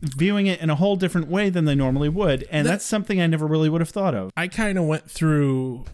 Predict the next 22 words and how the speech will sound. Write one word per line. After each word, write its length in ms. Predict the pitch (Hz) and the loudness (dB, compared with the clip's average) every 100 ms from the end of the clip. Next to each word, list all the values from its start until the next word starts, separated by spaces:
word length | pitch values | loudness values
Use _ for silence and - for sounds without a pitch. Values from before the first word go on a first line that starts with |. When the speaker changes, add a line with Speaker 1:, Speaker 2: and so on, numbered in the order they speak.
| - | -14
Speaker 2:
Star 280 | - - 170 | -8 -2 -2
Trek 220 | 165 170 | 0 -2
The 60 | 160 | -2
Next 220 | 147 143 | -2 -4
Generation 840 | - 135 117 160 214 - 120 113 113 | -2 -2 -2 -2 -2 -2 -4 -6 -12
with 640 | - 120 117 113 117 - - - _ | -10 -6 -4 -4 -8 -14 -20 -20 _
the 100 | 120 | -8
Greatest 400 | 110 156 156 - | 0 0 0 -2
Gen 420 | 143 117 110 113 - | -4 -4 -6 -10 -8
podcast. 840 | - 117 110 110 - - - - - _ _ | -4 -4 -4 -6 -8 -8 -12 -14 -20 _ _
Speaker 1:
Yeah. 320 | 127 117 117 - - | -4 -2 -4 -10 -10
Speaker 2:
When 240 | 143 127 | -4 -4
I 280 | 127 185 269 | -2 -2 -2
did 280 | 156 131 113 | -2 -4 -4
that, 380 | 110 110 110 _ - | -8 -6 -10 _ -8
I 720 | 127 123 120 117 113 110 - _ _ _ | -4 -2 -4 -6 -8 -10 -14 _ _ _
specifically 640 | - 160 - 165 151 139 131 | -6 -2 0 0 -2 -4 -4
watched 640 | 123 143 156 160 - - | 0 0 0 -2 -6 -6
the 320 | 139 135 123 | -4 -2 -4
Star 340 | - - 147 147 | -6 -2 0 0
Trek 320 | - 135 - | 0 -4 -2
episode, 800 | 180 202 175 - 123 104 101 | -6 -2 -2 -2 -2 -4 -8